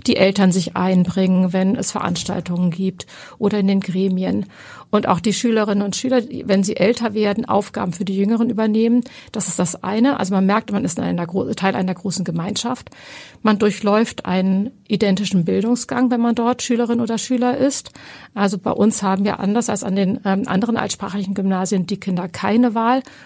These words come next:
ob sie Altgriechisch oder eine andere Fremdsprache als dritte Fremdsprache wählen. Bei uns müssen sie Griechisch wählen und haben also beide alten Sprachen und Englisch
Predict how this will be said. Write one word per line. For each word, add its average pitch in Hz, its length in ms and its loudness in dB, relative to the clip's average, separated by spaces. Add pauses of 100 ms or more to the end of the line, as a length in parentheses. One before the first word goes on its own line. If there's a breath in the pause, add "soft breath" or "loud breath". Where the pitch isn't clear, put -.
(120)
ob 202 200 2
sie - 140 -2
Altgriechisch 208 680 0
oder 196 160 -2
eine 190 280 -2
andere 185 380 4
Fremdsprache 220 720 -4
als 226 160 -6
dritte 226 240 -8
Fremdsprache 208 640 -6
wählen. 220 260 2 (300 loud breath)
Bei - 80 -6
uns 190 240 0
müssen 196 420 4
sie 240 320 0 (280 soft breath)
Griechisch 214 540 -4
wählen 240 400 2
und 180 220 -6
haben 190 300 -4
also 185 260 0 (380 loud breath)
beide 208 260 4
alten 208 300 -2
Sprachen 208 560 -2
und - 320 -6
Englisch 208 480 2